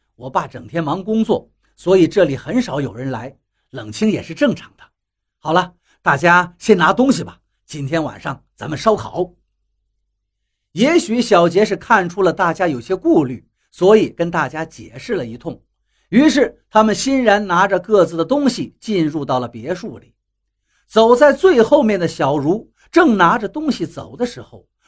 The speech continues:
不知道从哪儿跑过来一个疯疯癫癫的老婆婆，刚到小茹跟前就突然摔了一跤。小茹急忙放下手里的东西要去扶这个老婆婆，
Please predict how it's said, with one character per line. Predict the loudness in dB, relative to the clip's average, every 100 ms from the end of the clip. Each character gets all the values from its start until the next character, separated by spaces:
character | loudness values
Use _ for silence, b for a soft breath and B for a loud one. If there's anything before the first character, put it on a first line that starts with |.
| _
不 | 2 2
知 | 4
道 | 2
从 | 2 -2 0
哪 | 2
儿 | 2
跑 | 0 -4 -2
过 | 2
来 | 2
一 | 2 0
个 | -2
疯 | -2 -8 -8 -4
疯 | -2 -2
癫 | -4 -4
癫 | -4 -4
的 | -4
老 | -6 -8
婆 | -8 -6
婆， | -4 -6 -10 _ _ _ _ _ 2
刚 | 2 2 0
到 | 2
小 | 2 2 4
茹 | 2 0
跟 | 0 0
前 | 0 -2 -4 -6 _ -2
就 | -2
突 | -2 -4 0
然 | 0 0 _
摔 | -8 -2 -2
了 | -4 -12
一 | -14
跤。 | -16 -20 -20 _ _ _ _ _ _ _ -4
小 | 2 6 6
茹 | 4 2
急 | 0 -4
忙 | -2 0
放 | 0 -2
下 | -2 -2
手 | 0 -2
里 | -2
的 | -6
东 | -6 -4
西 | -4 -8 _ 0
要 | 2 2
去 | 0
扶 | -8 -10 -10 -6
这 | -6
个 | -6
老 | -10 -14
婆 | -20 -16 -16
婆， | -16 -20